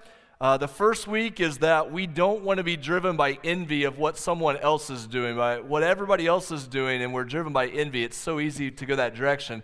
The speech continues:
The second week, that we need the Word and the Spirit. God's Word and the Holy Spirit are not in some competition. They work together for the glory of God, and so we need Word and Spirit. And then the third week, that we operate under the new covenant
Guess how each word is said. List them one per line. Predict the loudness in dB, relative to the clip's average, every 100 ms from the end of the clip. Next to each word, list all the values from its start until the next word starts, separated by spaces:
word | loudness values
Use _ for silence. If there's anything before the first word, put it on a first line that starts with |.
| -14 -20 -10
The | -2
second | 2 4 2
week, | 2 0 0
that | -2 0
we | 0
need | 0 0
the | -2
Word | 0 2 4 4 4 0
and | 0 0 0
the |
Spirit. | -2 -2 2 4 2 0 -14 -20 0
God's | 2 2 0
Word | 2 4 6 4 2
and | -2
the | 0
Holy | 2 0
Spirit | 0 0 2 4 4
are | 2
not | 4 2
in | 2
some | -2 -4
competition. | 2 2 2 -2 -2 0 0 -2 -6 -20 -20 _ _ _
They | -4
work | -4 -4
together | -4 -6 0 2 4 2 -2
for | -6 -6
the | -4
glory | -2 0 2 2
of | 2
God, | 2 2
and | 0
so | -6
we | -4
need | -4 -4
Word | 0 2 2 0 -4
and | -2 0 0 -4
Spirit. | -6 0 2 2 0 -10 -20 -20 _
And | 0 4
then | 4
the | 2
third | 4 4 4
week, | 2 2
that | 0
we | 0
operate | 4 2 4 2 4
under | 2 0
the | -2
new | -2 -2 -4
covenant | 2 2 2 -6